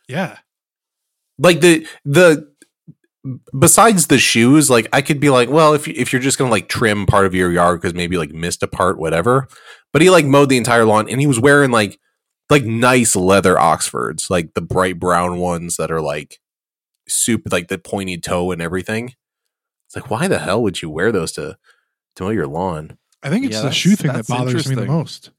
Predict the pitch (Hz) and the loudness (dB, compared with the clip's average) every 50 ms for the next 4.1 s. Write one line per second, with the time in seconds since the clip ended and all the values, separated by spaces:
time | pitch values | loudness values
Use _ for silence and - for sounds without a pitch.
0 | _ _ _ _ _ _ _ - 113 127 131 87 - 92 101 139 175 175 127 92 | _ _ _ _ _ _ _ -4 -2 -2 -2 -2 -2 -2 0 0 0 0 0 -2
1 | 80 85 98 117 139 123 98 85 _ _ _ _ _ _ _ _ _ _ _ _ | -6 -8 -8 -8 -10 -10 -12 -14 _ _ _ _ _ _ _ _ _ _ _ _
2 | _ _ _ _ _ _ _ _ _ - 95 107 117 107 98 87 - - - - | _ _ _ _ _ _ _ _ _ -10 -6 -4 -4 -4 -4 -6 -8 -12 -6 -2
3 | 123 123 135 131 131 143 123 - - 120 - 110 107 107 107 98 104 90 87 87 | 0 0 0 0 -2 -4 -4 -2 -2 0 2 2 4 2 2 0 -2 -4 -2 -2
4 | 87 87 | -4 -6